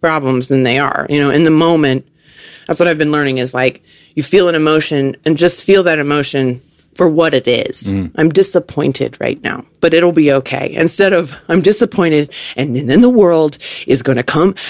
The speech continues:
Speaker 1: everything is gonna go wrong, and then they're gonna hate me, and I'm gonna be a loser, and nobody likes me, and I'm, what is wrong with me?" <laughs> And it becomes this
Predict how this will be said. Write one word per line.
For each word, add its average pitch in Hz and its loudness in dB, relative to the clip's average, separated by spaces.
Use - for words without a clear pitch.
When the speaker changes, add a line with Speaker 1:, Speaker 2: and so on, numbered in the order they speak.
Speaker 1:
everything 214 2
is 254 0
gonna 226 0
go 202 2
wrong, 139 -2
and 139 -2
then 165 4
they're 240 2
gonna 254 2
hate 226 2
me, 180 0
and 156 -4
I'm 131 -2
gonna 185 2
be 262 2
a 277 4
loser, 220 2
and 151 0
nobody 151 0
likes 202 -2
me, 170 -2
and 156 -4
I'm, 151 -4
what 202 2
is 285 -2
wrong 220 4
with 220 0
me?" 208 0
<laughs> - -6
And 202 4
it 214 2
becomes 240 0
this 226 0